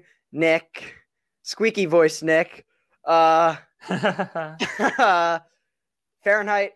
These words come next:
Speaker 1: was my number one at one point in time. <laughs>
Speaker 2: Yeah.
Speaker 1: It was my favorite roller coaster at one point in time. I'm talking, like, twenty sixteen, twenty seventeen, maybe even
Speaker 2: Yeah.
Speaker 1: early twenty eighteen.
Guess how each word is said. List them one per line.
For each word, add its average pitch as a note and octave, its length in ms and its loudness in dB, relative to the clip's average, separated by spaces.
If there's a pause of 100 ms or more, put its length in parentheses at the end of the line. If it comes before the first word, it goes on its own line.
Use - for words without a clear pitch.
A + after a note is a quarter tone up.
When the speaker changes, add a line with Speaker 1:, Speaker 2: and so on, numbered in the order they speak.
Speaker 1:
was F#3 560 -4 (480)
my E3 260 0
number E3 300 -6
one D#3 420 -6 (100)
at C#3 300 -4
one C#3+ 300 -14
point C#3 180 -16
in C3+ 80 -20
time. C#3 320 -10
<laughs> - 40 -20 (760)
Speaker 2:
Yeah. D3+ 160 0
Speaker 1:
It G#3+ 100 2
was G#3 140 -4
my G3+ 160 2
favorite G3+ 340 0
roller G3 240 2
coaster F3+ 360 -4
at E3 80 -2
one E3 140 -6
point F3 220 -12
in E3 60 -16
time. E3+ 240 -6
I'm F3 180 -4
talking, F#3+ 360 -4
like, C#3+ 280 -4 (1700)
twenty E3+ 960 -4
sixteen, E3+ 760 -10
twenty D#3+ 220 -8
seventeen, E3 840 -6
maybe D#3 220 -2
even D#3+ 220 -2
Speaker 2:
Yeah. - 100 -10
Speaker 1:
early D3+ 240 0
twenty D3+ 420 -4
eighteen. F3 540 -4